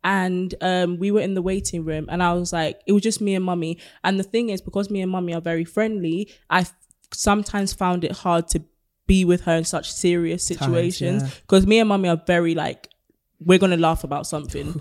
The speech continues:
Speaker 2: <laughs> The kiki was
Speaker 1: Like,
Speaker 2: strong.
Speaker 1: we're gonna, we're, like, we're gonna joke about something. But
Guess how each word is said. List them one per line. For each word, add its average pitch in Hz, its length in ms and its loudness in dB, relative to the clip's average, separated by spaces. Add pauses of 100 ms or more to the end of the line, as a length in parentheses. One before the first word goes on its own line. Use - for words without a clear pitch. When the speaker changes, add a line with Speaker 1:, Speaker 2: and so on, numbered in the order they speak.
Speaker 2:
<laughs> - 60 -20
The 139 80 -6
kiki 156 480 -2
was 120 140 -6
Speaker 1:
Like, 196 180 8
Speaker 2:
strong. 127 460 -2
Speaker 1:
we're 196 180 4
gonna, 202 240 0
we're, 180 340 2
like, 165 220 2
we're 190 140 2
gonna 190 180 2
joke 180 280 2
about 151 260 -2
something. 147 440 -4 (320)
But 160 320 6